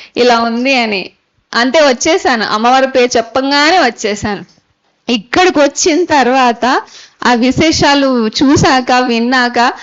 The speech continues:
చాలా మ-, మర్చిపోయాను. And అలాగే గురూజీ గారు, నిజంగా మీ ఫ్యామిలీ మొత్తానికి ఎంత రుణపడి ఉంటారంటే అందరూ. ఇందాక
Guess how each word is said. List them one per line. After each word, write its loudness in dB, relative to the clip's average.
చాలా 0
మ-, 2
మర్చిపోయాను. 0
And -2
అలాగే 0
గురూజీ -2
గారు, 0
నిజంగా 0
మీ 0
ఫ్యామిలీ 0
మొత్తానికి 0
ఎంత -2
రుణపడి 2
ఉంటారంటే 0
అందరూ. 2
ఇందాక 2